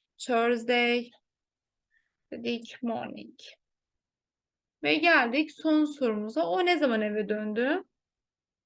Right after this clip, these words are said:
O, hmm, dedik ki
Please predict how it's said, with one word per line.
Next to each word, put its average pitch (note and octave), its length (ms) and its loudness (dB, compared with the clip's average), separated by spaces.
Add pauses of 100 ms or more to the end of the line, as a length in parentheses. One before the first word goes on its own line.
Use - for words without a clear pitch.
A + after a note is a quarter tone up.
(800)
O, C4 460 2 (2000)
hmm, A#3 540 -10
dedik A#3+ 360 -10
ki A#3+ 160 -8